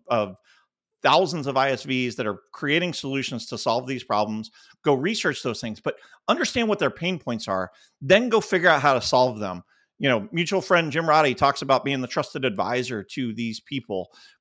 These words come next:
Go figure out what their pain points are. They're gonna tell you, "I have a theft problem." They're gonna tell you, "I have a labor problem."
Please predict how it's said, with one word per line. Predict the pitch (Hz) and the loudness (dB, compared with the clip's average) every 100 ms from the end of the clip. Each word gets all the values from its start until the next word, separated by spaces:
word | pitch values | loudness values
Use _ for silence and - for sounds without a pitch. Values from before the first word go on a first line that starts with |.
| - | 2
Go | 190 175 | 6 6
figure | 214 - 202 180 | 2 0 2 4
out | 160 | 2
what | 156 147 | 0 -2
their | 135 | -2
pain | 147 143 | -2 -4
points | 127 113 - | -4 -8 -6
are. | 87 | -8
They're | 113 226 | 2 2
gonna | 285 269 | 2 -2
tell | 202 | 0
you, | 156 120 | 2 4
"I | |
have | 131 | 4
a | 123 | 2
theft | - 110 - | -2 -4 -4
problem." | - 90 104 - - - | -8 -8 -10 -20 -10 2
They're | 202 | 4
gonna | 262 | 4
tell | 247 214 | 2 2
you, | 196 | 6
"I | 185 | 6
have | 175 | 4
a | |
labor | 139 117 110 98 | 2 0 -2 -4
problem." | - 82 - | -4 -6 -6